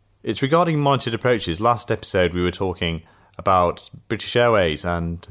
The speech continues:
the technique where they hand over control on final approach. Now, I don't fly for B A, but at our airline, we do do a monitored approach under certain conditions, specifically a Cat two approach. The reason is,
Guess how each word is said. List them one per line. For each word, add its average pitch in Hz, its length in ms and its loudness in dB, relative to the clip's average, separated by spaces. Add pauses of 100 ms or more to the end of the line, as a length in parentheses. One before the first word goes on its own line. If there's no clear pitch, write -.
the 90 420 -6
technique 90 320 -4
where 90 140 0
they 90 80 0
hand 90 240 -2
over 80 100 0
control 82 420 -2
on 76 80 -4
final 78 280 -4
approach. 78 400 -4 (340)
Now, 107 200 4
I 113 80 4
don't 131 220 4
fly 127 220 2
for - 100 -6
B 87 140 0
A, 76 240 0 (480)
but 104 280 0
at 123 140 -2
our 127 380 2
airline, 90 400 2
we 95 120 -2
do 113 220 2
do 107 260 0
a - 20 0
monitored 95 340 -2
approach 90 560 -2 (240)
under 92 140 -4
certain 87 340 -2
conditions, 85 540 -6 (100)
specifically - 680 -2
a 85 40 0
Cat - 260 -4
two 85 160 -2
approach. 71 320 -8 (160)
The 127 80 0
reason 143 340 2
is, 67 300 -2